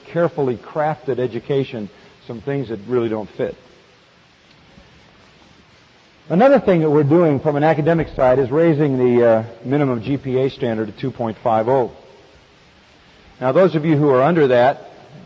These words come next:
w-, will be able to come in on probation, but then again, as they used to tell me, everybody's on probation anyway, in a sense. If you don't cut it, you <laughs> don't cut it.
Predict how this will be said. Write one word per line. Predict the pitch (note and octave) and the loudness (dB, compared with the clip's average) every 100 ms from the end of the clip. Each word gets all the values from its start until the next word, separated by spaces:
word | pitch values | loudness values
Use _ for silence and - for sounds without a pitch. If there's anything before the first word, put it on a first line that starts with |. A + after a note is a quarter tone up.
| - - | -20 -16
w-, | A#2 B2+ | -12 -10
will | B2 A#2+ | -8 -2
be | C3+ | 0
able | D3 C3+ | 2 0
to | A#2+ | -2
come | C#3+ C#3 | -4 -2
in | C3 | -2
on | A#2+ A2 F#2+ - - _ _ - | -2 -4 -10 -18 -20 _ _ -6
probation, | C3 A#2 B2+ B2+ E3+ E3+ C#3 - _ _ | -4 0 0 0 -6 -10 -14 -20 _ _
but | A#2+ | -6
then | G#2+ B2+ | -4 -4
again, | A#2+ B2+ B2 | -2 -2 -2
as | A#2 G#2 | -4 -4
they | |
used | A#2 C3 | -6 -6
to | A#2+ | -8
tell | C3 B2+ | -6 -4
me, | B2+ A#2+ | -2 -2
everybody's | B2 A#2+ A#2+ G#2+ | -2 -2 -4 -2
on | A#2+ | -4
probation | A#2 A2+ B2 B2 A#2 | -6 -4 -4 -4 -6
anyway, | A#2 A#2+ G2+ G#2+ B2+ _ _ _ _ _ - | -6 -6 -6 -8 -10 _ _ _ _ _ -20
in | A2 | -16
a | G2 | -10
sense. | D#3 C3 A#2+ - | -6 -4 -6 -12
If | - | -12
you | A#2 | -8
don't | A#2+ G#2 - _ | -8 -10 -18 _
cut | - A#2 | -4 -4
it, | A#2 | -4
you | A#2 G2+ | -8 -12
<laughs> | - | -10
don't | C3 | -10
cut | - C3+ | -4 -2
it. | G#2+ | -2